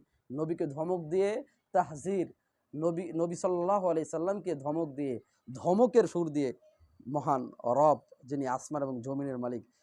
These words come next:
তিনি বলেছেন, "নবী, আপনি যদি শিরক করেন, আপনি যদি শিরক করেন, আপনি যদি অংশীদার স্থাপন করেন, তাহলে আপনার সমস্ত আমল বরবাদ হয়ে যাবে,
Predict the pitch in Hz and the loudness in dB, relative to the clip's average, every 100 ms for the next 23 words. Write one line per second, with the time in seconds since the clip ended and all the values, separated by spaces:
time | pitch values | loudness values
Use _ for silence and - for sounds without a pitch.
0 | _ 139 131 143 151 147 123 123 147 165 | _ -6 -2 0 0 -2 -2 0 2 4
1 | 220 311 - _ _ _ - 147 - 180 | 2 -2 -6 _ _ _ -4 -2 2 2
2 | 165 151 - - 240 - - 139 117 98 | 4 0 -2 0 0 0 2 2 2 -4
3 | _ _ _ _ _ _ _ - 170 214 | _ _ _ _ _ _ _ 4 4 6
4 | 196 170 165 - 254 247 196 160 127 110 | 0 2 -2 0 0 2 2 2 0 -6
5 | _ _ - 160 - 170 160 175 226 - | _ _ -2 0 0 0 2 4 2 2
6 | 196 175 - 165 147 143 135 131 107 98 | 4 4 2 -4 -4 -4 -4 -4 -6 -12
7 | _ _ 135 139 143 143 143 - 151 156 | _ _ -6 -2 -2 -2 -4 -4 -4 -4
8 | - 139 127 127 107 104 139 147 165 139 | -4 -4 -2 -4 -8 -4 -2 2 2 0
9 | 131 120 113 | -4 -6 -6